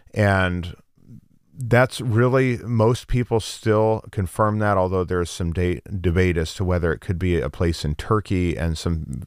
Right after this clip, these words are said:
various places, you know, claim different, different locations. But there seems to be a general consensus that this is in modern-day Iraq, and, uh, southern Iraq at that. So y-, you're, you're gonna have to cross the Arabian Peninsula,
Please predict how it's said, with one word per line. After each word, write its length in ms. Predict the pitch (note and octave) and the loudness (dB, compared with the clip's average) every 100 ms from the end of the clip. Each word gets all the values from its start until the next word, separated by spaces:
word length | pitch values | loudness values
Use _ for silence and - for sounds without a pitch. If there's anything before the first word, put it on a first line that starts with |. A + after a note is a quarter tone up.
| - | -12
various 560 | D2+ A#2+ C3 C#3+ A#2 - | -10 -2 2 4 2 0
places, 560 | G#2+ F2+ - D#2+ - C#2+ | -2 -2 -2 -6 -8 -6
you 120 | F#2+ | -4
know, 140 | F2 | -4
claim 320 | D#2 G#2 F2 | -4 -2 -2
different, 400 | D#2 E2 F2+ D2+ - - - - _ | -2 -2 -4 -6 -8 -20 -20 -20 _
different 320 | G#2+ A#2+ G#2 D2+ | 2 2 2 0
locations. 600 | F2 - F2+ - B1 - | -2 -2 -2 -2 -8 -2
But 280 | A2 G2 | 0 0
there 120 | A2+ G2+ | -2 -4
seems 440 | - - G3+ A3 | -4 -4 -2 -4
to 100 | - | -4
be 140 | G2 | -2
a 60 | F2 | -2
general 320 | - G2+ G2+ | 0 0 0
consensus 640 | - E2+ - F#2 F2 E2 - | -2 -4 -2 -2 -2 -4 -2
that 140 | E2 | -2
this 240 | G2 F#2 | -2 -2
is 200 | E2+ D#2 | -4 -2
in 240 | D#2 D2 C#2+ - - - | -2 0 -2 -8 -20 -10
modern-day 540 | E2+ F2+ F2 E2+ D#2+ D2+ | 0 2 2 0 -2 -2
Iraq, 560 | D2+ C#2+ E2 D#2 D2+ - - - - - | -4 -2 0 0 -2 -10 -20 -20 -20 -8
and, 400 | F2 E2 D2+ C#2 | -2 0 0 -2
uh, 200 | D#2 D2 | -4 -4
southern 420 | - A2 F#2 E2+ | 0 0 2 0
Iraq 380 | D#2 D#2+ C#2+ - | 0 -2 -4 -6
at 160 | C#2 - | -8 -4
that. 280 | E2+ C2 - | -2 -2 -2
So 360 | - G2+ D2+ - _ _ - | 0 0 0 -8 _ _ -18
y-, 60 | - | -10
you're, 480 | G#2+ A2 A#2 A#2+ A2 | -6 -2 2 4 4
you're 200 | G#2 B2+ | 2 2
gonna 80 | A#2 | 2
have 240 | C3 B2 | 0 0
to 260 | G#2 D#2 - | 0 -2 -4
cross 500 | - B2+ A2+ G#2 - | -4 0 2 0 -4
the 160 | G#2 | -6
Arabian 520 | E2 F2 G2 G#2 F#2+ F2 | -4 -2 -2 0 -2 -2
Peninsula, 840 | - F2+ G#2 - G#2 G2+ F#2+ | -2 0 0 -2 -2 0 0